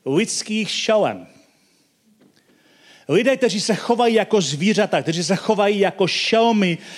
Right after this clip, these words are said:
jako, jako šelm, jako predátoři, kteří se chovají vůči slabým jako někdo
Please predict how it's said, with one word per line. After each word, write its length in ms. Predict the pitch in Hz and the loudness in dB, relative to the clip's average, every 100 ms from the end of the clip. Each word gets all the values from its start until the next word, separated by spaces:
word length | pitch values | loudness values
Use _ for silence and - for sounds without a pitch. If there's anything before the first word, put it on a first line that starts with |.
| - - | -18 -4
jako, 500 | 180 165 202 196 196 | -4 2 2 4 2
jako 340 | 208 165 196 196 | 2 0 2 0
šelm, 360 | - 214 214 | 2 2 2
jako 220 | 202 - - | 2 0 -2
predátoři, 840 | - 196 208 196 196 202 170 160 | 0 0 0 0 0 0 0 -2
kteří 280 | - 156 165 | -4 -6 -2
se 120 | 190 | -2
chovají 420 | - 208 190 196 | 0 2 2 2
vůči 280 | 160 185 196 | 0 -2 -4
slabým 580 | - - 190 180 202 185 | -4 0 0 0 -2 0
jako 240 | 170 190 | 0 0
někdo 440 | 180 185 175 185 | 0 0 2 2